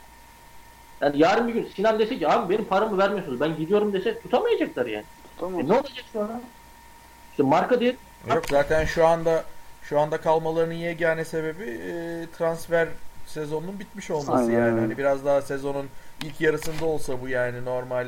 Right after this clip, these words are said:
Speaker 3: sezon döneminde olsa, top on altıda değildi. İhtimal yani Avrupa'dan da kontrat bulabilirler
Speaker 1: Ya
Speaker 3: yani
Speaker 1: işte geçen
Speaker 3: oraya bu
Speaker 1: Twitter'da
Speaker 3: takımdan
Speaker 1: yazdım.
Speaker 3: bir şekilde yani.
Speaker 1: Ya işte Partizan'ı beş yüz bin dolar bulamadı diye Juric'i alma. Eyvallah, hani, e,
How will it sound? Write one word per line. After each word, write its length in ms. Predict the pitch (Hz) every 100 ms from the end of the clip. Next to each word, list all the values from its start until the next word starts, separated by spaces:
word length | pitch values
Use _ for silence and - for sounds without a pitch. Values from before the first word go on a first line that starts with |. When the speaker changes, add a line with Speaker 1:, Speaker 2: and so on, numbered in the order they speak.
| 110
Speaker 3:
sezon 360 | - 123 131 131
döneminde 440 | 127 131 135 135
olsa, 260 | 143 120 127
top 220 | 127 120
on 120 | 120
altıda 420 | 120 120 120 131 127
değildi. 340 | 135 117 160 - - - - -
İhtimal 380 | 131 - 120 123
yani 140 | 127
Avrupa'dan 560 | 127 135 143 160 175 196
da 60 |
kontrat 520 | 196 170 127 131 113 -
bulabilirler 600 | 113 110 110 107 104 104
Speaker 1:
Ya 60 |
Speaker 3:
yani 80 | 101
Speaker 1:
işte 180 | 101 -
geçen 260 | 170 226 220
Speaker 3:
oraya 80 |
bu 40 | -
Speaker 1:
Twitter'da 220 | - -
Speaker 3:
takımdan 200 | 233 185
Speaker 1:
yazdım. 200 | 233 107
Speaker 3:
bir 60 | -
şekilde 340 | 104 107 101
yani. 300 | 98 98 101
Speaker 1:
Ya 100 | 123
işte 160 | 120 -
Partizan'ı 680 | - 156 - 220 220 220 214 - -
beş 180 | 180 180
yüz 140 | 180
bin 100 | 190
dolar 300 | 190 190 165
bulamadı 360 | 185 190 175 165
diye 200 | 165 156 -
Juric'i 340 | 185 190 175
alma. 300 | 185 170 190 - - - - - - - - - - -
Eyvallah, 420 | 165 185 151 135
hani, 140 | 147 135 - - - - - - -
e, 60 | -